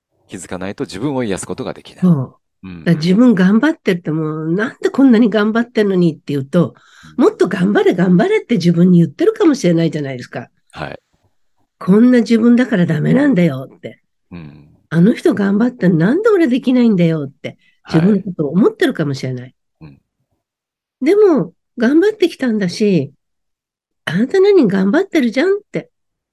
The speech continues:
Speaker 2: 自分が言ってあげないのに、人に言われたいっておかしいなって思うんですよね。
Speaker 1: あー、確かに。それはありますね。
Speaker 2: そう、いつも自分に厳しくて、
Speaker 1: うん。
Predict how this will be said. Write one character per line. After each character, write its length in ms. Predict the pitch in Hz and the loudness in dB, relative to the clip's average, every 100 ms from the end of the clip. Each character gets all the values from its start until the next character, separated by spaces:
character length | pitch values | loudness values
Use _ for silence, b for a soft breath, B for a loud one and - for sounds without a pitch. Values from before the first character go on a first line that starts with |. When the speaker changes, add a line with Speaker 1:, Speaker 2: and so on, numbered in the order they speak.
| _ _ - | _ _ -4
Speaker 2:
自 160 | 208 | 0
分 200 | 294 403 | 0 0
が 60 | 415 | 2
言 160 | 381 | 2
っ 20 | 392 | 2
て 180 | - | 0
あ 40 | 392 | 0
げ 120 | 381 | 2
な 120 | 381 | 2
い 100 | 392 | 2
の 140 | 269 156 | 0 2
に、 340 | 175 185 147 - | 2 2 0 -8
人 240 | - 294 | 0 4
に 100 | 294 | 4
言 80 | 285 | 4
わ 80 | 277 | 2
れ 120 | 294 | 0
た 140 | 320 | 0
い 60 | 294 | -2
っ 80 | - | -4
て 100 | 156 | -10
お 60 | |
か 160 | 147 202 | -6 -6
し 140 | 247 | -2
い 80 | 220 | 0
な 200 | 185 202 | 0 0
っ 40 | 196 | -4
て 260 | _ 175 | _ -8
思 200 | 160 180 | 0 4
う 40 | 175 | 4
ん 60 | |
で 100 | 139 | 2
す 120 | 131 | -6
よ 100 | - | -10
ね。 260 | 165 202 233 _ | -8 -8 -8 _
Speaker 1:
あ 920 | 110 104 95 92 90 87 85 82 80 78 | -6 -4 -4 -6 -6 -8 -8 -10 -10 -12
ー、 20 | |
確 220 | 85 78 | -12 -12
か 140 | - 73 | -12 -14
に。 180 | 69 - _ _ _ | -14 -20 _ _ _
そ 240 | - 110 | -16 -8
れ 100 | 104 | -6
は 140 | 107 92 | -4 -4
あ 60 | |
り 100 | 92 | -6
ま 120 | 85 | -12
す 160 | 76 - | -14 -16
ね。 400 | 76 80 69 67 _ _ | -12 -10 -12 -14 _ _
Speaker 2:
そ 300 | - 165 156 | -6 -2 -2
う、 100 | 147 | -2
い 60 | 240 | -4
つ 160 | - | 0
も 80 | 330 | 0
自 200 | 233 180 | 2 0
分 200 | 165 180 | 2 2
に 100 | 170 | 2
厳 300 | - 156 156 | -2 -6 -4
し 140 | 139 - | -8 -12
く 160 | 139 | -12
て、 520 | 135 139 139 123 113 123 | -8 -4 -4 -4 -8 -16
Speaker 1:
う 60 | |
ん。 220 | 80 76 | -20 -20